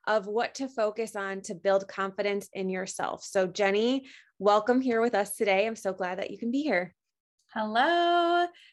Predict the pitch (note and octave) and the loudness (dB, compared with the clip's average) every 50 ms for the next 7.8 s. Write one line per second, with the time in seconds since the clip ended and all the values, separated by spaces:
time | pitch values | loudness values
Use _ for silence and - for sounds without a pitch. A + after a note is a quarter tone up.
0 | _ _ - - - A#3 A#3 A#3 A#3 A#3 - A#3+ A#3+ A#3 A3+ A3+ A#3 B3+ A#3+ A#3 | _ _ -10 0 4 4 4 4 2 2 2 2 2 2 -2 -4 -4 -6 -6 -4
1 | A3+ A#3 A#3 B3 A#3+ A#3 A3+ G#3 G#3+ G#3 - A3 G3+ G3+ G#3 G#3+ G#3+ A3 - - | -6 -4 -2 0 0 0 0 -2 -6 -8 -6 -2 0 2 2 4 2 2 0 -4
2 | - - G#3+ G#3 G3 F#3+ G3 - F#3+ F3+ F3+ F3 F3 E3+ F3 F3+ - _ _ _ | -8 -10 -8 -8 -8 -8 -8 -6 -2 0 0 2 0 0 -2 -6 -10 _ _ _
3 | _ _ - - - _ - C#4+ D#4 D#4 - - C#4+ C4 B3+ - C#4 C4+ C4+ C4 | _ _ -20 -20 -20 _ 0 0 0 0 0 -4 -4 -4 -2 -2 -2 -2 -2 -2
4 | - - A#3 A#3 A#3 A3 A3+ A3+ A3+ G#3+ G3 F#3+ G3+ G#3 G#3 G3+ - - G3+ F#3+ | -6 -8 -10 -8 -4 -2 0 0 0 0 -2 -2 -6 -6 -8 -8 -6 -4 -4 -4
5 | G3 G3 F#3+ F#3+ F#3+ - G3 F#3+ F#3+ F#3+ F#3+ F#3+ F#3+ G3 G3+ G3+ - - - F#3 | -2 -4 -4 -6 -4 -4 -4 -4 -4 -4 -2 -2 -2 -2 -2 -6 -8 -8 -10 -8
6 | - F#3+ F3+ F#3 F#3 F#3 F3+ F3+ F3 F3+ F3+ F3+ F3+ F3+ F3 E3+ E3 E3+ E3+ E3+ | -6 -6 -6 -4 -4 -4 -2 -2 -2 -2 -2 -2 -4 -4 -4 -2 -2 -2 -2 -2
7 | F3 F#3 F#3 F3+ - F#3 F3 F3 E3+ E3+ E3+ F3 F3+ F3 F3+ | -2 -4 -4 -4 -4 -4 -4 -2 -2 -4 -2 -2 -2 -2 -2